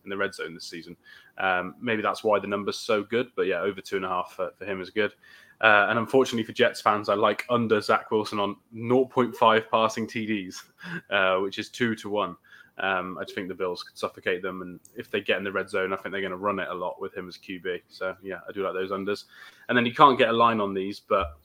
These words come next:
I'm probably gonna bet Kadarius Toney to score anytime <laughs> on, uh, Sunday night, but that's, uh, unfortunately not out yet. And I'll probably bet Isaiah Likely overs as well, just in case Andrews doesn't end up playing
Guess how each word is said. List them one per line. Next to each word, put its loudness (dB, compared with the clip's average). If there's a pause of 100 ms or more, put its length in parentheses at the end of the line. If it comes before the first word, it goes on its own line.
I'm 6
probably 2
gonna 0
bet 0
Kadarius 0
Toney 0
to -18
score -4 (180)
anytime -4
<laughs> -4
on, 0
uh, 0
Sunday 2
night, 2 (240)
but -4
that's, -6
uh, 0 (120)
unfortunately -4
not 0
out -2
yet. -2
And 2
I'll 4
probably 0
bet 4
Isaiah 2
Likely -2
overs -6
as -18
well, -2
just -16
in -14
case -8 (120)
Andrews -12
doesn't -16
end -16
up -20
playing -12